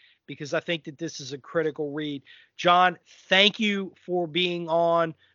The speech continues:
with us. Thank you for sharing your story and, and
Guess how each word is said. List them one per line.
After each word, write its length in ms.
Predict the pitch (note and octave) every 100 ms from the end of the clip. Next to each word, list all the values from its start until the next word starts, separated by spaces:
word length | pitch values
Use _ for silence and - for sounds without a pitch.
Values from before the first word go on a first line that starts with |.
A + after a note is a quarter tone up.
| _
with 220 | D#3+ D#3+
us. 460 | D#3+ D#3+ D3+ - - _ _
Thank 280 | E3+ E3+ D#3+
you 140 | F3+
for 480 | D3+ F3 E3 D#3+ D3
sharing 760 | - - - F3 F#3 G3 F#3 F3+
your 440 | C3+ D3+ E3+ F3+
story 840 | E3 - F3 F3+ E3+ E3+ D#3+ D#3 -
and, 400 | D3+ D3 D3 C#3+ -
and 300 | D3+ C#3+ C#3+